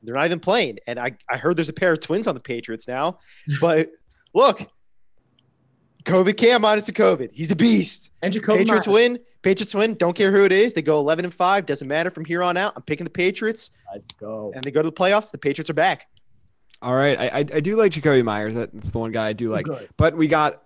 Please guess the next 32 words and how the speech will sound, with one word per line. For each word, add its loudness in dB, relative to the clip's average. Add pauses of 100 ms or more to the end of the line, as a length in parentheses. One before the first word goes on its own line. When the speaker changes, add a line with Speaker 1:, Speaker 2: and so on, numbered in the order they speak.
Speaker 3:
another 2
team -2
in -4
the -8
A -8
F -12
C -8
East -10
who -10
is -12
on -10
fire -2
right -8
now, -10
the -10
Dolphins -4
versus -6
the -6
Broncos, -4 (380)
without 4
Drew 2
Lock, 2
I -2
believe, -2 (300)
which -6
may 0
help 2
them. -2
I -10
mean, -8
he's -6
bad. -2